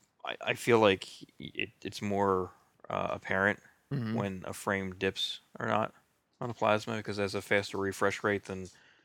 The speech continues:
Speaker 1: um, L E Ds or L C Ds.
Speaker 2: Right. I didn't, I didn't even notice any of that.
Speaker 1: That's 'cause you're,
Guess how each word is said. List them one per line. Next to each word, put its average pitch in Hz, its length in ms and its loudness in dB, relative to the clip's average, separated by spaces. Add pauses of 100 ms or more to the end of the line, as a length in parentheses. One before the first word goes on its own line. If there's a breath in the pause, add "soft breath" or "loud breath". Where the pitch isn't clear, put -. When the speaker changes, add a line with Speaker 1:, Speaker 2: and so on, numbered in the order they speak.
(260 soft breath)
Speaker 1:
um, 95 640 -4 (100)
L 98 160 2
E 98 60 2
Ds 98 440 -2 (760)
or 98 180 -2
L 98 100 2
C 104 160 -6
Ds. 104 360 -6 (200)
Speaker 2:
Right. 110 360 -2 (100)
I 143 60 -10
didn't, 254 260 -10
I 196 60 -8
didn't 269 180 -8
even 160 220 -6
notice 139 320 -8
any - 120 -12
of 85 100 -14
that. - 160 -14 (1500)
Speaker 1:
That's 123 380 6
'cause - 240 -12
you're, - 160 -10